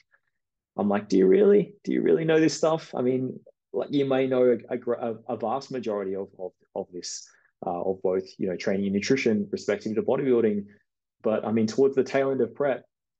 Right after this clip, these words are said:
it's pretty hard to make really rational decisions about your nutrition, uh, without getting in your own head.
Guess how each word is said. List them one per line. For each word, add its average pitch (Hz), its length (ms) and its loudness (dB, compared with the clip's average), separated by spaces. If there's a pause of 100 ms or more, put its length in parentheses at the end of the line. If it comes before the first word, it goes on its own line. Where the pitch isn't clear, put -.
(240)
it's - 240 -12
pretty 139 200 -4
hard 127 220 -4
to 123 80 -8
make 117 160 -4
really 117 260 0
rational 117 360 -4
decisions 113 480 -6
about 104 200 -2
your 107 100 2
nutrition, 101 540 -4 (420)
uh, 95 160 -2
without 104 340 0
getting 107 200 0
in 98 60 -2
your 92 140 -2
own 92 100 -6
head. - 220 -6